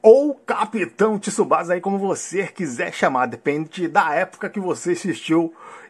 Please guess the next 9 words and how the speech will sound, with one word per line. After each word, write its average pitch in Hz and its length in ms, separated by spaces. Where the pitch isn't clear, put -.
esse 175 380
anime, 123 360
né? 127 120
Ou 135 160
como 160 200
Super 170 300
Campeões 165 540
ou 185 100
como 175 400